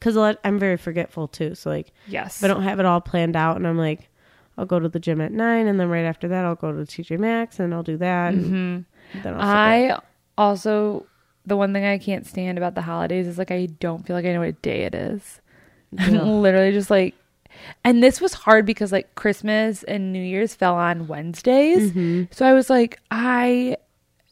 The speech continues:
Speaker 2: feel so discombobulated
Speaker 1: Yeah.
Speaker 2: because, like, you feel like Thursday is a Sunday and, like,
Speaker 1: Yeah.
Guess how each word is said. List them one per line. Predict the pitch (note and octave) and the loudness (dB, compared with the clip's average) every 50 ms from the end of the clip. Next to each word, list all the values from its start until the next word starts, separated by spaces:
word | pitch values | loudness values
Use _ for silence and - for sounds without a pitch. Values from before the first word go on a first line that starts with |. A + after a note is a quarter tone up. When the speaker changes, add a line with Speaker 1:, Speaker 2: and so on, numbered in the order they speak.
| _ _ _ _ _ | _ _ _ _ _
Speaker 2:
feel | - A#3+ A#3+ A#3 A3+ A3 | 0 4 4 6 4 4
so | G#3 - - - A3 G#3+ A3 | 2 0 0 2 4 4 4
discombobulated | G#3 G3+ A#3+ A3+ - - A3+ G#3 G#3+ G3+ G3+ G3+ G#3+ G3 F#3 F3 | 4 2 -2 -2 -2 -4 -2 0 2 2 2 4 2 2 4 4
Speaker 1:
Yeah. | F3 E3 D#3+ F3+ | 2 2 2 0
Speaker 2:
because, | D#3 G#3 G3 E3+ | 0 0 0 2
like, | F#3+ F#3+ F#3+ - - _ - - - _ _ _ _ _ _ _ _ _ - | 2 0 0 0 -6 _ -20 -20 -20 _ _ _ _ _ _ _ _ _ -4
you | G#3 G3 A3 A3+ G3 | 0 2 2 2 2
feel | - - - A#3 A3+ A#3 A#3 A3 A3+ A3+ | 0 -2 0 2 4 6 6 6 6 6
like | A3 G#3+ G#3 - - - - _ _ _ _ _ _ _ _ _ _ _ | 4 2 2 0 -4 -14 -20 _ _ _ _ _ _ _ _ _ _ _
Thursday | - - _ A3+ A3 A3+ A3+ A3+ G3+ F3 E3 G#3 G3 G3 F#3+ | -20 -4 _ 4 4 6 4 2 0 0 2 2 4 4 4
is | F#3+ E3+ | 2 0
a | F3+ F3+ | -2 -6
Sunday | - - F#3+ F#3+ G3 F#3+ F#3+ F#3+ F#3 F#3 F#3 F3+ F3 F3+ F#3 F#3+ - | -4 -2 -2 -2 0 2 2 4 4 4 2 0 0 -2 -2 -2 -2
and, | - F#3 F#3 | -2 -2 0
like, | F#3 F#3 | 0 0
Speaker 1:
Yeah. | - - - - | 0 -2 -4 -6